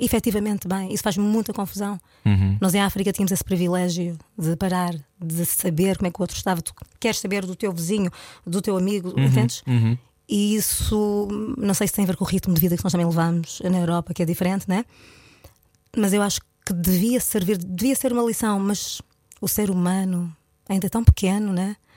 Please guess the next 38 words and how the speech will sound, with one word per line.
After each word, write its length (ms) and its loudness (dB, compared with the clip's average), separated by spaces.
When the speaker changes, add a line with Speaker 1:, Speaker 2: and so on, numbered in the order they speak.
Speaker 1:
Dizia-me 340 2
alguém, 460 0
eu 60 0
iniciei 320 0
um 20 0
ciclo 300 -2
de 40 2
entrevistas 460 0
no 80 -2
Instagram, 520 0
eu 120 -8
tenho 180 0
entrevistado 420 0
várias 200 0
pessoas, 500 0
um 200 -6
grande 300 2
pen-, 140 0
um 60 2
dos, 120 -4
um 160 2
dos 180 0
grandes 220 2
pensadores 380 2
do 80 -2
nosso 180 -2
tempo, 340 -2
o 40 -6
Sérgio 320 0
Cortella, 340 -2
ele 100 -2
dizia 220 0
isso: 180 -6
"A 60 0
vida 360 2
é 100 -2
demasiado 880 0
curta 480 2